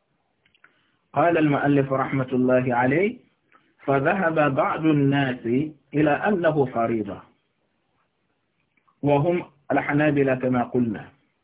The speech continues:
"وأنه يجدد لهما الماء"، وهم الجمهور، خلافا للحنبي-، للحنفية كما قلنا سابقا. وممن قال بهذا القول، يعني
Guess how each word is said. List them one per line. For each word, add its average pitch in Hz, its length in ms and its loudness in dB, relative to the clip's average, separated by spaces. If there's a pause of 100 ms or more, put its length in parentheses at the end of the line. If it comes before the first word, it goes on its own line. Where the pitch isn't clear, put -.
(1040)
"وأنه 160 760 2
يجدد 160 640 0
لهما 147 840 0
الماء"، 135 600 0 (220)
وهم 135 340 0
الجمهور، 123 720 -2 (120)
خلافا 135 400 -4
للحنبي-، 127 720 -4 (120)
للحنفية 127 1040 -4
كما 143 240 -2
قلنا 107 420 -8 (280)
سابقا. 90 460 -10 (1200)
وممن 202 500 0
قال 160 400 4
بهذا 139 500 0
القول، 135 520 -2 (920)
يعني 147 340 2